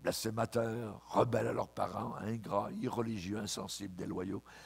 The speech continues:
calomniateurs, intempérants, cruels, ennemis des gens de bien, ennemis des gens de bien. Donc, il faut s'attendre à cela. Pour nous, nous courons, mais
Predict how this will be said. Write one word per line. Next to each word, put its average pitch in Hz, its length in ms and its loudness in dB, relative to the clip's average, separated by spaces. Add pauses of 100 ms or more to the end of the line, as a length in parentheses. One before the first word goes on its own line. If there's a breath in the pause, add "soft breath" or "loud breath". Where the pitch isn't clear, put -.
(140 loud breath)
calomniateurs, 104 640 0
intempérants, 95 680 -4
cruels, 101 500 0
ennemis 110 420 -2
des 87 180 -4
gens 85 180 -6
de 82 100 -8
bien, 80 260 -4 (260)
ennemis 113 400 -4
des - 160 -4
gens 160 180 -6
de 147 100 -10
bien. - 240 -12 (1040 soft breath)
Donc, 185 260 4
il - 40 -10
faut 139 100 -2
s'attendre 156 840 8 (220 soft breath)
à 110 140 6
cela. - 480 4 (760 soft breath)
Pour 165 140 10
nous, 247 280 8
nous 190 140 4
courons, 220 600 12
mais 180 340 10